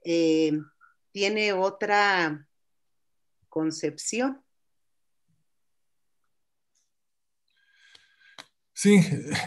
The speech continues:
Speaker 2: es algo que estaba en discusión en, en algún momento.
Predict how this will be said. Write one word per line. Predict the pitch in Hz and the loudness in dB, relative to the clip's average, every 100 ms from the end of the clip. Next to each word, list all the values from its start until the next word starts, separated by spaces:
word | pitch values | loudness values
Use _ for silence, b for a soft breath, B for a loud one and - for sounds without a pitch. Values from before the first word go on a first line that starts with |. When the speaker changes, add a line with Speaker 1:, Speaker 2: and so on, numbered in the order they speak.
| 165 | 4
Speaker 2:
es | 165 | 8
algo | 240 | 8
que | 196 | 6
estaba | 170 214 | 4 6
en | |
discusión | 202 - 135 175 185 | 6 4 0 0 2
en, | 170 123 | 4 2
en | 110 110 110 | 2 2 2
algún | 107 147 | 2 4
momento. | 156 147 139 139 190 | 6 6 4 2 0